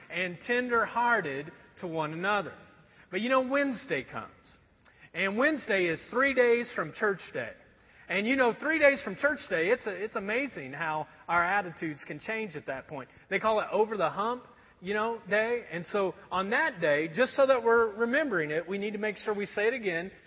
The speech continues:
"Be kind and tender-hearted to one another." But you know, then Thursday's gonna come. And when Thursday comes, you know what Thursdays are. It's the worst day of the week, isn't it?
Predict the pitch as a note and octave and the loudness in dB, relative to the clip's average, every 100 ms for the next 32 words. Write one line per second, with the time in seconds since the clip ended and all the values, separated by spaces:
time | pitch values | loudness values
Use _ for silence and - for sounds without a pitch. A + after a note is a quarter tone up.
0 | - - C3 F#3+ A3 - - B3+ A#3+ F#3+ | -20 -18 -4 -2 -2 -2 4 6 8 6
1 | E3 F3+ G#3+ F#3+ - - D#3+ F3+ F#3 F3+ | 2 -2 -4 -8 -12 -14 -2 0 0 -4
2 | - A3+ A#3+ A#3 G#3+ - A3 A3 G3 C#3 | -2 -2 2 2 2 2 4 6 4 0
3 | C#3+ E3 - - - F3 D#3+ D3+ E3 G#3 | -2 -6 -14 -20 -12 -8 -4 -4 -2 2
4 | A3+ D#3 - - - E3+ F#3 B3+ C4+ B3+ | 2 0 -10 -20 -6 -4 -2 0 2 2
5 | C4+ C4 C4+ C4+ A#3+ - D#3 C3 C3+ B2 | 0 0 4 4 2 -2 -4 -4 -6 -8
6 | - A2 F#2+ - _ _ _ _ _ _ | -10 -12 -14 -20 _ _ _ _ _ _
7 | _ _ _ - - G3 A3 A#3+ - D4 | _ _ _ -12 -2 0 2 0 4 4
8 | D#4 - E3 C#3+ D#3 C#3 E3+ C4 A#3 G#3+ | 4 0 -4 -2 -4 -6 -4 0 2 2
9 | - A3 A3+ - C3+ B2 C#3 F#3 C#4 - | 2 4 4 0 -8 -4 -2 0 -2 -2
10 | F3 C#3 F3+ F#3 - G#3 A3+ A#3+ C#4+ C4+ | -4 -2 -2 -2 -2 0 0 0 -4 -4
11 | F#3 E3+ G#3 B3+ | -4 -4 -4 -6